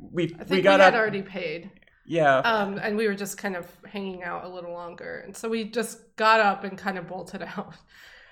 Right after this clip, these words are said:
Speaker 2: Um, anyway, the, overall, that first night in New York altogether was so amazing. I loved it. It was one of my, I mean, one of definitely the highlights of the weekend.
Speaker 1: Yeah.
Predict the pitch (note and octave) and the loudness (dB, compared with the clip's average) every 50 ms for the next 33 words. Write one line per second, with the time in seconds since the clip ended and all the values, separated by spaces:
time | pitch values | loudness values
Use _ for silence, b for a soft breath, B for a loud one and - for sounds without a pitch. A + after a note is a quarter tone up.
0 | B B B B - A#3 A3 A3 G#3 G#3 G3+ B B B B B - - - F4 | B B B B 0 0 2 2 0 -2 -4 B B B B B -8 -4 -2 0
1 | E4 E4+ D#4 C4+ A3+ G#3 - - - G#3+ G#3+ C4 - B3+ C#4+ D4+ C#4 C#4+ D4 C#4 | 2 2 4 4 4 4 2 -2 -8 -8 -6 -4 -2 -2 -2 -2 -2 -2 0 4
2 | B3+ A#3+ A#3 A#3+ B3 B3 A#3+ G#3 A3 G#3+ G3+ G#3 G#3 G3+ - - - _ _ _ | 6 6 6 8 6 6 4 2 2 2 4 2 2 0 -4 -8 -16 _ _ _
3 | _ - - A#3 A3 A3+ A3 A3 A#3 G#3+ G3+ G3+ G#3 - - - - _ _ _ | _ -12 -6 -4 -2 -2 -2 -2 0 0 0 0 0 -4 -6 -12 -20 _ _ _
4 | - G#3+ G#3 G#3 G3+ G3 F#3+ F#3+ F#3+ G3 A3 G#3 - - - - - _ _ - | -8 -6 -4 -4 -4 -4 -4 -4 -4 -4 -6 -8 -12 -16 -18 -18 -20 _ _ -8
5 | G#3 G#3 G3+ - G#3+ G3+ G3+ G3 F#3+ G3 G3 F#3+ F#3+ - - - - - - G#3 | -8 -6 -6 -8 -8 -8 -8 -8 -6 -8 -8 -10 -10 -12 -12 -14 -10 -6 -4 -4
6 | G3+ G3+ G3+ G3 G3+ F#3+ F3+ F#3 D#3+ F3 D#3+ E3 E3+ F3 F3 B2 F#3+ G3+ F#3+ F#3 | -2 -2 -2 -4 -6 -6 -8 -10 -12 -10 -10 -10 -10 -10 -10 -8 -8 -8 -8 -8
7 | F#3+ F#3 F#3 F3+ F#3 - F3 E3+ F3+ - - - _ _ _ - G#3+ A3+ A3 A#3 | -8 -8 -8 -8 -10 -12 -12 -10 -10 -12 -14 -18 _ _ _ -12 -12 -10 -10 -10
8 | C4+ C4+ A#3+ G3+ F#3+ F#3+ - - _ _ - G#3 G3+ G3 G3 G3 G#3 G#3 G#3 G3+ | -8 -6 -4 -6 -6 -8 -12 -20 _ _ -8 -8 -6 -6 -6 -6 -6 -6 -8 -8
9 | G3+ - - _ _ _ - G3+ G3+ G#3+ F#3+ F3 F3+ F3+ F#3 F3+ F3 F3+ F3+ E3 | -10 -14 -20 _ _ _ -8 -6 -6 -8 -10 -10 -10 -12 -12 -10 -10 -10 -10 -10
10 | E3 D#3 D#3+ E3+ - - F3+ E3 G3+ G3 F#3 F3 E3+ F#3 - F#3+ G3+ G#3 F#3+ - | -10 -12 -12 -14 -16 -18 -16 -16 -14 -14 -14 -16 -16 -16 -16 -14 -14 -14 -16 -18
11 | b b b b b b - D#3+ - - - - | b b b b b b -10 -10 -10 -10 -10 -14